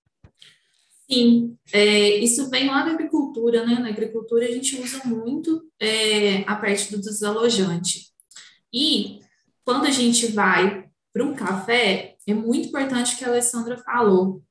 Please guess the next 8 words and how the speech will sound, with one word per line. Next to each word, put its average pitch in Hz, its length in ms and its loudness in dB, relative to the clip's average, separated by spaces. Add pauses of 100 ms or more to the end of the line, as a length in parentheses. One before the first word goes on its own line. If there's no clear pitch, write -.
(120)
É 202 80 2
extremamente 254 1000 0
importante 226 680 0
a 240 40 -4
gente 233 280 -6
pensar 240 480 -2
no 262 140 -2
monitoramento. 196 1000 0